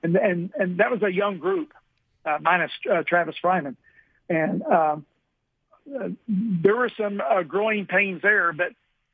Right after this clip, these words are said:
again, they had such tremendous work ethic, and they wanted to get better. They were very coachable, and you had to, like, chase them off the field in the afternoon. And I think that's the vibe I get from this group.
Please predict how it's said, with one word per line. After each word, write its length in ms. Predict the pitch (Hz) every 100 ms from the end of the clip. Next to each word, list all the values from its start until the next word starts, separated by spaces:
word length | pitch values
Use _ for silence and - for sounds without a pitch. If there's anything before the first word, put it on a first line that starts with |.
| _ _ _ _ _ _ _
again, 600 | 175 170 247 190 170 196 139
they 140 | 190
had 160 | 202 208 -
such 160 | 208 -
tremendous 560 | - 160 160 220 214 -
work 280 | 175 202 175
ethic, 320 | 151 170 170 -
and 160 | 180 170
they 100 | 160
wanted 580 | 139 151 208 226 208 -
to 100 | 151
get 260 | 185 -
better. 380 | 165 147 147 165 _ _ _ _ 151
They 140 | 165
were 180 | 151 151
very 340 | 147 202 226
coachable, 600 | 208 190 190 - 156 170 -
and 100 | 170
you 140 | 160 170
had 140 | 185
to, 60 | 165
like, 200 | 165 220 - -
chase 220 | 226 226 -
them 160 | 190 160
off 220 | 165 160
the 60 | 160 -
field 300 | 190 185 160
in 100 | 160
the 120 | 160
afternoon. 560 | 160 - 151 156 147 160 _ _ - -
And 100 | 170
I 80 | 170
think 300 | - 262 -
that's 180 | 233 -
the 100 | 190
vibe 320 | 185 185 190
I 100 | 185
get 240 | 165 190 -
from 140 | 165
this 120 | 180 -
group. 240 | 151 143